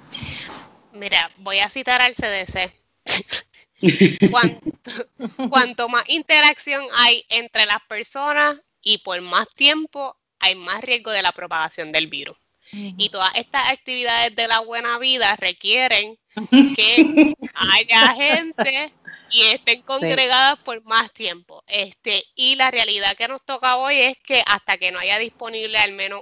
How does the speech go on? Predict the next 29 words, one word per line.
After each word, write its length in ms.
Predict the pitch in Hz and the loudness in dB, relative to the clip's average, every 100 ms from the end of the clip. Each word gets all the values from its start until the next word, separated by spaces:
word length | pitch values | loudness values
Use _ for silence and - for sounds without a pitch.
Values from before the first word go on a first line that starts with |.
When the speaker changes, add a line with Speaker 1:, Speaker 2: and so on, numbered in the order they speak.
| - | -12
Speaker 1:
una 300 | 202 190 180 | -6 -2 0
vacuna, 600 | 180 - 254 240 214 208 _ - - _ | 0 -2 -6 0 0 0 _ -20 -20 _
nuestras 320 | 208 196 190 196 | -12 -4 0 0
actividades 400 | 226 208 240 240 | -2 -2 -2 -2
no 160 | 196 | -4
van 160 | 175 175 | -2 -2
a 40 | |
poder 220 | 180 175 170 | -2 -2 0
ser 160 | 180 | 0
las 160 | 165 165 | 0 -2
mismas. 380 | 147 143 - _ _ - | -6 -18 -20 _ _ 2
Este, 800 | 190 208 208 196 185 175 170 - | 2 2 -6 -4 0 0 0 -4
Speaker 3:
Ujú. 80 | 196 | -8
Speaker 1:
nosotros 440 | 196 196 202 208 | -8 -6 -4 -4
estamos 440 | 240 - 240 262 262 | -4 -2 -2 -2 -6
tratando 800 | 233 214 202 214 262 269 269 277 _ - _ _ | -2 0 0 -2 -4 -8 -8 -10 _ -20 _ _
de 640 | 185 202 202 208 233 262 - _ | -6 0 4 4 2 -2 -10 _
controlar 840 | - 220 208 - 202 190 190 220 254 | -10 -8 -10 -12 -8 0 2 2 -2
un 240 | 247 247 247 | -8 -12 -6
virus 400 | 247 294 311 320 _ - | -4 -4 -6 -10 _ -6
con, 460 | - 240 302 330 - | -2 0 -2 -8 -6
eh, 440 | 214 208 202 196 - | 0 4 4 2 0
herramientas, 840 | 208 208 202 196 196 220 - 294 285 | -4 -2 -2 0 -2 -4 -2 -2 -2
no 180 | 262 226 | -6 -8
in-, 140 | 233 _ - | -8 _ -12
con 200 | 220 208 190 - | -10 -10 -14 -14
intervenciones 1000 | 220 214 202 190 202 - 214 226 277 311 247 | -6 -2 0 -2 -8 -10 -8 -2 -2 -2 0
básicamente 840 | 202 220 233 240 240 247 - 285 | 0 0 -2 0 0 -4 -6 -6
comunitarias. 840 | 254 220 196 180 175 165 160 156 | -6 -8 -8 -6 -2 0 -2 -10